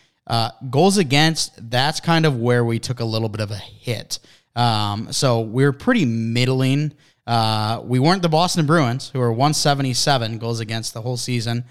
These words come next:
uh, which is wild. But at the same time, we weren't the likes of Columbus, who gave up three hundred and thirty. Uh, we were sitting at two fifty-four, a little bit higher than what we've seen in prior seasons.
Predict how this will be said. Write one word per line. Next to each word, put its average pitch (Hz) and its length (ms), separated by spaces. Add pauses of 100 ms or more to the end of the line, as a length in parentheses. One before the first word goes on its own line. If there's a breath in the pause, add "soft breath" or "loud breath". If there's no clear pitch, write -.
(420 soft breath)
uh, 110 380
which 117 260
is 113 120
wild. 120 540
But 120 160
at 123 140
the 131 60
same 127 240
time, 120 420 (280 soft breath)
we 131 120
weren't 127 200
the 117 80
likes 113 280
of 110 100
Columbus, 110 460
who 117 100
gave 113 180
up 107 120
three 120 200
hundred 107 180
and 107 160
thirty. 104 440 (320 soft breath)
Uh, 104 340
we 113 120
were 113 60
sitting 110 340
at 110 340 (300)
two 147 140
fifty-four, 151 840 (720)
a 160 80
little 220 260
bit - 140
higher 160 440
than 127 160
what 127 160
we've 127 200
seen 127 200
in 110 140
prior 104 340
seasons. - 540